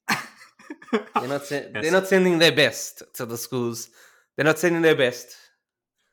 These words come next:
Speaker 2: They're not, they're not, that's the problem. So Korea, if you're looking for policymakers, um, I can get you guys in touch with, uh, Brian Shaw.
Speaker 1: I,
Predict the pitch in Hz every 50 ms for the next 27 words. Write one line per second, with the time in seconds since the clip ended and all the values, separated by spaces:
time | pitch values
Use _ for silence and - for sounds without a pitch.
0 | _ _ _ _ _ _ _ _ _ 131 127 131 131 127 - - - - 131 131
1 | 127 120 - - - 139 143 - - - - 135 92 90 - - - - 156 147
2 | 147 139 127 - - 160 180 190 185 175 185 - 156 180 190 190 185 151 - -
3 | - - 147 156 151 - 156 147 147 147 147 147 151 147 143 143 - _ _ _
4 | _ _ _ _ _ _ _ _ _ _ - 127 123 127 127 123 113 - - _
5 | _ _ - 139 156 - 202 185 175 175 - 147 139 147 143 131 123 117 117 -
6 | 127 127 - - 123 117 110 110 110 - - 104 107 104 107 107 104 - - 110
7 | 107 104 104 104 - 110 123 165 185 - _ _ _ _ - 151